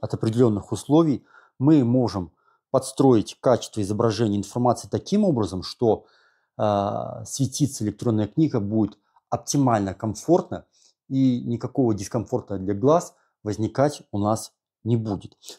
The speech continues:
На мой взгляд, это очень важная особенность, и возможность регулировки, двухдиапазонная возможность регулировки подсветки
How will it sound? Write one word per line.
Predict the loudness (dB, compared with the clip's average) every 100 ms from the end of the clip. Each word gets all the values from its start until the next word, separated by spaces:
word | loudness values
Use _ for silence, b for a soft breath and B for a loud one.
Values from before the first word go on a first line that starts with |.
| 2
На | 6
мой | 6
взгляд, | 4 2 2
это | 2 0
очень | 2 2 2 0
важная | 0 0 0 -4
особенность, | 0 0 0 -6 -12
и | -6 -2 0 0 0 0
возможность | -2 0 2 2 0 -6 -6
регулировки, | -4 0 0 -2 -8
двухдиапазонная | -10 -6 -6 -4 -6 -4
возможность | -6 -6 -8 -10 -18 _ _ _ -6
регулировки | 0 2 2 0
подсветки | -4 -4 2 0 0 -6